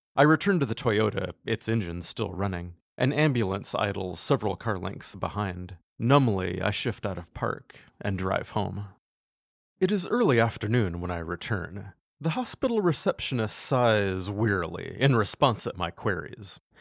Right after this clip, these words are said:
"No, sir, we do not have a Babette Ellsworth, Albert Ellsworth, or Bobby Ellsworth registered here." "I'm sorry. Could you try Elizabeth Ellsworth?"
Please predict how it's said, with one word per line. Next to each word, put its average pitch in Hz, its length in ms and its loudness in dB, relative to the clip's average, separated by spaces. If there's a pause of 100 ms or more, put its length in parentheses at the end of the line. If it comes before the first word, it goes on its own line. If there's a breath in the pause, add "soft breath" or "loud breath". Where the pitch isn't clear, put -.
(340 loud breath)
"No, 151 240 8
sir, 120 460 4
we 135 200 0
do 131 160 6
not 127 320 4
have 117 220 2
a 113 80 8
Babette 104 400 2
Ellsworth, 190 580 2 (100)
Albert 147 300 4
Ellsworth, 117 680 2
or 139 260 4
Bobby 98 500 4
Ellsworth 92 560 -2
registered 87 600 -6
here." 87 380 -4 (540)
"I'm 123 160 0
sorry. 90 420 -4 (100)
Could 143 160 2
you 170 80 6
try 233 240 0
Elizabeth 123 560 0
Ellsworth?" 190 600 -4